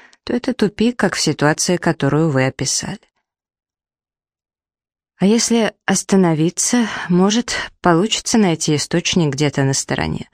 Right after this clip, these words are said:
Пополнил, принес в семью, отдал, принес, отдал, где взял, а где смог. Поехал в санаторий, отдохнул, поднакопил селенок. Можно дальше лямку тянуть.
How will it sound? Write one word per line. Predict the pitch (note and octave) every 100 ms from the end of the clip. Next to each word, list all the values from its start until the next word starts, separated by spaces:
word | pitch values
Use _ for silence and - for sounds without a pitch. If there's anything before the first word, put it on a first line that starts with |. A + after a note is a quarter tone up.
| - - _ _ _ _ _
Пополнил, | B3 - G#3 A3+ G#3+ F3+
принес | - D#3+ D#3+ F#3+ -
в |
семью, | - F3 E3+ D3
отдал, | C3+ A#2+ D3 F3+ F3
принес, | - C#3 D3+ E3+ C3+
отдал, | A#2+ A#2+ C#3+ E3+
где | C#3 C3+
взял, | C3 C3 D3+ F3
а | -
где | B2+ B2+
смог. | - - C#3+ E3+ - - - - _ _ -
Поехал | A3 A#3 D3+
в |
санаторий, | - D3+ D3 - F#3 F#3 D#3+
отдохнул, | B2+ C3+ - D3+ F3+ E3+
поднакопил | - B2+ C#3 C#3+ C#3+ B2+
селенок. | B2 - B2 C#3 D#3+ - - _ _ _ _ _
Можно | G#3+ G3 F3+
дальше | D#3 F3 - F3
лямку | E3 D#3 - -
тянуть. | - D3 D3+ -